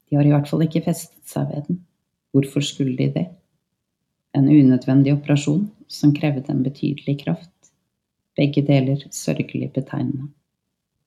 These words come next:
En oppskremt nysgjerrighet, det var det jeg kjente. Åndelig opphisselse. I ettertid høres det vel spotten ut,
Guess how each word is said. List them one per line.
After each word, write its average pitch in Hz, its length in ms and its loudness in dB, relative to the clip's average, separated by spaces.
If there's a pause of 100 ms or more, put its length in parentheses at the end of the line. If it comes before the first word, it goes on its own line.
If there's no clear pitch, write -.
(880)
En 147 140 10
oppskremt 156 500 4
nysgjerrighet, 151 720 2 (420)
det 147 80 2
var 135 100 2
det 139 140 2
jeg 143 240 2
kjente. 143 400 -4 (640)
Åndelig 139 480 4
opphisselse. - 720 -10 (800)
I 147 80 4
ettertid 147 500 0
høres 139 300 -2
det 147 80 -10
vel 135 100 -6
spotten 143 540 -6
ut, - 300 -16